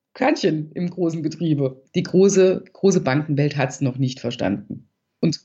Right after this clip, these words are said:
sogar die Gesell-, sogar die Genossenschaftsbanken kommen jetzt aus, auf, auf, aufgrund dieser, dieser Zinsproblematik, aufgrund dieses wirklichen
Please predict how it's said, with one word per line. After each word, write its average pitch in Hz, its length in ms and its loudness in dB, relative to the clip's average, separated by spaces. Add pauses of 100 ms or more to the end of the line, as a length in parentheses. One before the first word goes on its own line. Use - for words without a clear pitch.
sogar 170 420 2
die 151 280 -2
Gesell-, 156 340 2
sogar 170 240 0
die 156 80 2
Genossenschaftsbanken 151 1200 2 (440)
kommen 170 280 0
jetzt 156 180 2
aus, 151 200 0
auf, 139 200 -2
auf, 135 160 -4 (220)
aufgrund 175 640 2
dieser, 143 300 4
dieser 127 420 -2
Zinsproblematik, 151 960 2
aufgrund 139 460 0
dieses 131 320 0 (400)
wirklichen 156 580 2